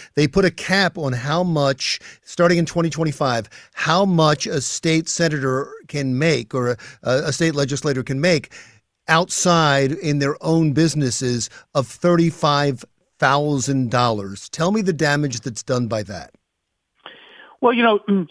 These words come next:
Speaker 2: so many of us, myself included, I'm a, I'm a small business owner. My wife and I are in the restaurant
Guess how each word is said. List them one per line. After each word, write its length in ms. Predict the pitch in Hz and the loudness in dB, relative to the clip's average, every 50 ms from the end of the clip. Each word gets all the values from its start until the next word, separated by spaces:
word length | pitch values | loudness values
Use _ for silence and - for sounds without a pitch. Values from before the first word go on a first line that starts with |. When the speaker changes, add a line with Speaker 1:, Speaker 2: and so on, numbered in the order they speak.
| _ - | _ 0
Speaker 2:
so 120 | 226 214 | 2 4
many 160 | 202 202 196 | 4 4 4
of 120 | 185 175 170 | 4 4 4
us, 120 | 170 - | 2 0
myself 380 | - 151 147 - - 180 170 165 | -2 -8 -8 -2 0 -2 0 0
included, 300 | 156 143 - 190 160 156 | -4 -8 -8 -6 -4 -4
I'm 200 | 147 156 156 156 | -4 -4 -6 -6
a, 100 | 151 - - | -10 -8 -8
I'm 240 | 147 147 147 151 147 | -8 -8 -8 -10 -10
a 180 | 147 143 139 135 _ | -12 -10 -12 -14 _
small 220 | - 175 151 147 143 | -10 -6 -6 -6 -4
business 240 | 151 147 139 139 - 147 | -6 -10 -10 -12 -16 -14
owner. 160 | 131 120 117 | -14 -14 -14
My 100 | 117 123 | -16 -8
wife 220 | 131 156 156 147 - | -6 -6 -6 -4 -4
and 80 | 160 | -4
I 120 | 147 147 143 | -4 -4 -4
are 80 | 143 | -8
in 40 | 139 | -12
the 80 | 139 139 | -12 -10
restaurant 480 | 127 143 151 143 - - 135 117 113 | -6 -6 -6 -6 -8 -14 -14 -16 -16